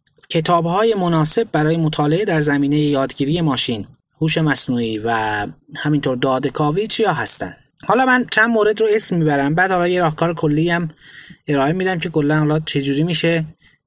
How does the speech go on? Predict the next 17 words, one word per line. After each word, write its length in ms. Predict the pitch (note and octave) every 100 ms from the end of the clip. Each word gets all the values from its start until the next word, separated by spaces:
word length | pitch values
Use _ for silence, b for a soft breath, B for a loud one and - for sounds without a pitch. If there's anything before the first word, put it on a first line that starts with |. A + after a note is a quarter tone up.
| -
به 100 | C3
مراجع 360 | B2+ B2+ D#3+
خوب 320 | D#3+ - E3+ - _ _ -
دسترسی 520 | B2 - C3 A#2 C3
پیدا 300 | A#2+ G2 F#2
کرد، 320 | - E2+ -
حالا 160 | - G#2+
در 160 | A2+ A2+
هر 180 | B2+
حوزه‌ای. 440 | G#2 F#2+ E2+ F2+ E2 - - _ _
حداقل 300 | C#3+ D#3+ D#3+
یه 100 | D#3+
سری 260 | D#3 D#3 D3+
الگوهای 420 | C#3 C3 C3 B2+
کلی 300 | B2 C3 C#3
می‌شه 220 | D3 - A2+
داشت. 360 | F#2+ - -